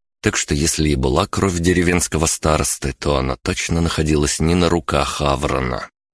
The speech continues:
«А мы и не говорили, что она их сожгла», ответил Конральд. «Хитро», оценил я. «Да нет, просто факт», он пожал плечами. «Я сейчас хочу понять, что успел натворить этот парень.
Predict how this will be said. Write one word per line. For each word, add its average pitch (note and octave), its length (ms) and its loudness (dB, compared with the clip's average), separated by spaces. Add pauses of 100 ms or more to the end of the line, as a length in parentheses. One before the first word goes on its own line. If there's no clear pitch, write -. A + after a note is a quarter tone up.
(280)
«А C2 140 2
мы B1+ 260 2
и C#2+ 80 0
не D2+ 120 2
говорили, D#2+ 600 2
что C#2 400 0
она D2 240 0
их B1+ 160 -6
сожгла», A#1+ 760 -2 (200)
ответил C#2+ 560 -2
Конральд. D#2 680 0 (480)
«Хитро», D#2+ 840 0
оценил D2 560 0
я. B1+ 320 -2 (520)
«Да C#2+ 220 2
нет, E2 520 0 (140)
просто D2+ 500 0
факт», - 680 -6 (100)
он D2+ 220 2
пожал C#2+ 320 0
плечами. B1+ 680 -2 (280)
«Я B1 240 0
сейчас B1+ 560 -2
хочу C#2 340 -2
понять, D2 440 0
что - 360 0
успел F2+ 400 2
натворить E2 600 2
этот D2 300 -2
парень. B1+ 560 -2